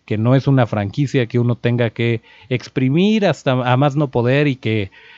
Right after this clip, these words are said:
tenga que salir una película cada año, así que después de esta nos la vamos a llevar tranquilo y vamos a sacar una película más o menos cada cuatro años, o al menos nos vamos a esperar cuatro años antes de sacar una película de Star Wars",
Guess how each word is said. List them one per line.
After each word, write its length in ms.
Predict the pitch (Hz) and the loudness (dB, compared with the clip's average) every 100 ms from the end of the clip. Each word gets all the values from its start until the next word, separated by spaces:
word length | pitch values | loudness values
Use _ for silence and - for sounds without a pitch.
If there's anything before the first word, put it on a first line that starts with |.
| - - | -8 0
tenga 280 | 143 139 | 2 2
que 100 | 135 | 2
salir 240 | 127 127 131 | 0 2 2
una 160 | 127 | 2
película 400 | 110 107 117 107 | 0 -4 -2 -2
cada 320 | - 127 156 190 | 0 0 0 0
año, 320 | 202 208 - | 0 -2 -2
así 260 | 120 170 165 | -4 -4 -4
que 200 | 175 160 | -2 -2
después 400 | 131 - 160 165 | -4 0 0 0
de 160 | 175 | -2
esta 340 | 190 - 214 196 | -2 -2 -2 -2
nos 160 | 120 | -4
la 80 | 98 | -2
vamos 240 | 110 120 | -2 -2
a 60 | 131 | 0
llevar 240 | 120 135 | 0 0
tranquilo 640 | 135 170 - 214 208 208 - | 0 -4 -2 -2 0 0 -2
y 200 | 165 190 | -6 -2
vamos 320 | 165 139 131 | -2 -2 -2
a 40 | 113 | -6
sacar 280 | 98 117 120 | -6 -2 0
una 160 | 120 | 0
película 580 | 110 110 123 131 123 120 - - - - | -2 -6 -2 0 2 0 -8 -20 -20 -10
más 320 | 247 269 254 | -4 -2 0
o 60 | 220 | 0
menos 360 | 196 190 180 - | 2 2 0 0
cada 240 | 175 165 | -2 2
cuatro 340 | 156 139 123 | 2 2 2
años, 260 | 104 98 98 | 0 0 0
o 60 | 135 | 0
al 100 | 151 | 2
menos 380 | 202 208 196 - - - | 2 0 -2 -8 -14 0
nos 160 | 135 135 | 2 4
vamos 260 | 156 156 | 2 2
a 40 | 135 | 0
esperar 400 | - 120 123 131 | 0 2 2 2
cuatro 340 | 131 120 127 | 2 4 4
años 320 | 156 165 151 | 4 2 0
antes 300 | 120 117 117 | -2 0 -2
de 80 | 101 | -2
sacar 280 | 98 107 110 | -6 -2 0
una 200 | 113 104 | 0 0
película 400 | 98 107 117 101 | -2 -2 -2 -4
de 80 | 101 | -4
Star 180 | 110 | -4
Wars", 340 | 120 170 175 | 0 0 0